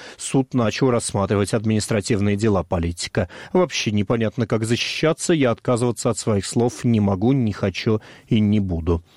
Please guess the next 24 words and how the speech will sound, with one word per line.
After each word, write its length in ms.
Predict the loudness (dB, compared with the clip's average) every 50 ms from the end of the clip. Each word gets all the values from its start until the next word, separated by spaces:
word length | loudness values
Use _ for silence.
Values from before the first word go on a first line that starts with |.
| _ _ -4
заявил 640 | -2 0 2 2 2 2 2 2 2 2 0 0 -4 _ -20 -20 -20 -20 -18 -8 -2
Ройзман. 1000 | 0 0 0 0 0 0 -2 -2 -4 -4 -2 -2 0 0 0 0 2 0 0 0
Делом 360 | 0 0 0 2 2 0 0
занимается 580 | 0 0 0 0 2 2 0 0 -2 -4 -4 -4
судья 560 | -4 -4 -4 -4 -4 -2 0 2 2 2 0
Жанна 320 | 0 -2 -2 0 0 -2 -2
Стекольникова. 760 | -4 -6 -8 -4 -2 0 0 0 -2 -2 0 0 2 2
Ранее 300 | 2 2 2 2 2 2
она 160 | 2 0 0 0
трижды 420 | 0 2 2 2 2 2 0 -2
признавала 640 | -2 -2 -2 -2 -2 -2 -2 -2 -2 -4 -4 -2
Ройзмана 460 | 0 0 0 0 0 0 0 0 0 -2 -6 -16 -8 -2 0
виновным 640 | 2 4 4 4 4 2 2 2 2 2 0 0 2
в 80 | 0
участии 840 | 0 0 0 -2 -2 0 0 0 0 -2 -4 -2 0 0 0 0 -2 -4 -12 -14 -6 -2
в 180 | 0 0 2 2
несанкционированных 1600 | 2 4 4 4 2 0 0 -2 -2 -2 -2 -2 -2 0 0 2 0 0 0 0 0 0 0 0 0 0 0 0 -2 -4 -8 -20 _ _ _ _ _ _ _
акциях. 800 | -4 -4 -4 -4 -6 -12 -10 -8 -4 -2 -2 -2 -2 -4 -10 -20 -20 -20 -20 -20 -20 -20 -8 -4
А, 260 | -2 -2 -2 -2 -4 -4
седьмого 400 | -6 -4 -2 0 0 2 0 0
апреля 360 | 0 0 0 0 0 0 0
она 180 | 0 0 -2
же 100 | -2 0
рассмотрит 580 | -2 -2 -2 -2 0 0 0 0 0 -2 -4